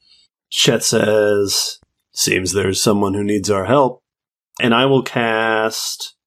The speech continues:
Thaumaturgy as a cantrip to make my voice boom up to three times louder than normal, to cut through all of the screaming and shouting and all the noise, and project my voice through this car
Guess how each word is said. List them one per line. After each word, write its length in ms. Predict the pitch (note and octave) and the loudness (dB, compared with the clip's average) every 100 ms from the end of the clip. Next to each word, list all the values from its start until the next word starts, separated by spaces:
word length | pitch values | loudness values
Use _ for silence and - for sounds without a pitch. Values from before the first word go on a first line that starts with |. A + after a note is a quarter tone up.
| _ | _
Thaumaturgy 840 | - C3+ C#3 D#3+ G#2+ F2+ F#2 C3 - _ _ _ _ _ | -2 2 2 2 -2 -6 -6 -8 -8 _ _ _ _ _
as 220 | A2+ F#2+ | -4 -2
a 120 | G2 | -4
cantrip 640 | F2+ A2+ G#2 G2 G#2 F#2 - _ | -2 -2 -2 -2 -4 -4 -8 _
to 380 | - B2 G2+ F#2 | -2 0 0 -4
make 680 | G2+ A2 A2+ A2+ - - - _ - | -2 2 2 0 -8 -14 -18 _ -2
my 260 | A2+ A2+ | 0 2
voice 400 | G2+ A#2 C#3 C3+ | 2 4 4 2
boom 360 | G#2 C3+ D3+ C3 | 2 2 4 2
up 120 | B2+ | 2
to 120 | - | -2
three 200 | A2 C#3+ | -2 -2
times 320 | C#3+ D3+ C#3+ A#2+ | 0 -2 0 2
louder 300 | A#2+ B2+ B2+ | 2 2 2
than 140 | D3 | 0
normal, 360 | G2+ F2 A2 - _ _ _ _ _ | -2 -6 -12 -14 _ _ _ _ _
to 300 | - E3+ B2 | -2 2 2
cut 380 | - - D#3 D3 | 0 -2 -2 -2
through 520 | - D3+ C#3+ C#3 C3+ | -6 0 4 4 6
all 320 | A2 A#2+ B2 | 4 4 2
of 200 | A#2 G#2 | 0 -2
the 320 | A2+ A2 G#2+ G#2 | 0 2 2 2
screaming 720 | - - C3+ C#3 C3+ B2+ A#2+ | 0 0 2 4 6 4 2
and 140 | A#2+ | -2
shouting 680 | - - A2 A2+ A2+ A2 A2 | 0 0 0 2 0 0 0
and 80 | G#2+ | 2
all 240 | A2 A2 | 2 2
the 180 | G#2 G#2 | 0 0
noise, 680 | A2+ C#3 A#2+ G#2 F#2+ F#2+ - - - - _ _ _ - | 2 4 4 0 -4 -8 -12 -16 -20 -20 _ _ _ -4
and 340 | B2+ A2 - | -2 -2 -6
project 640 | - - B2 G#2 A#2+ B2 C3+ | -4 -2 -2 0 0 0 0
my 180 | A#2+ | 0
voice 320 | A2 A2+ G#2+ - | 4 4 4 0
through 220 | A2+ G#2 | -2 0
this 180 | G2+ - | 0 -2
car 460 | G#2+ G#2 G2 F2+ | -2 -2 -2 -6